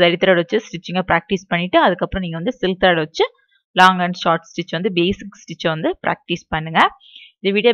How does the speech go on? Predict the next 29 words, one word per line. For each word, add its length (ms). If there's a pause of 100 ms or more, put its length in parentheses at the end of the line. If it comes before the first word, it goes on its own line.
பிகினர்ஸ் 300
எல்லாத்துக்குமே 380
ரொம்பவே 220 (160)
ஈஸியா 260 (100)
புரிஞ்சிருக்கும் 480
அப்படின்னு 300
நினைக்கிறேன். 320 (560)
என்னோட 200 (100)
சேனலை 380
நீங்க 180
இன்னும் 180 (320)
சப்ஸ்கிரைப் 440
பண்ணல 220
அப்படின்னா, 280
மறக்காம 320
என்னோட 180
சேனல் 200
நீங்க 140
வந்து 160
சப்ஸ்கிரைப் 380
பண்ணிக்கோங்க. 400 (280)
சப்ஸ்கிரைப் 480
பண்ணிட்டு, 320 (120)
அது 80 (140)
பக்கத்துல 360
இருக்க 180 (120)
பெல் 200
ஐகானையும் 360
வந்து 140